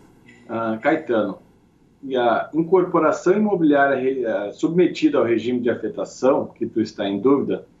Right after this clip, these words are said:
se é ou não um problema, ou se tu deve ou não te preocupar, na verdade, tu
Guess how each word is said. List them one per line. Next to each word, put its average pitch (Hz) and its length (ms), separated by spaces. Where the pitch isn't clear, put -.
se 110 340
é 113 160
ou 110 160
não 117 280
um 92 80
problema, 107 580
ou 101 120
se - 80
tu 110 80
deve 117 320
ou 107 60
não 107 200
te - 100
preocupar, - 720
na 127 180
verdade, 131 520
tu 147 100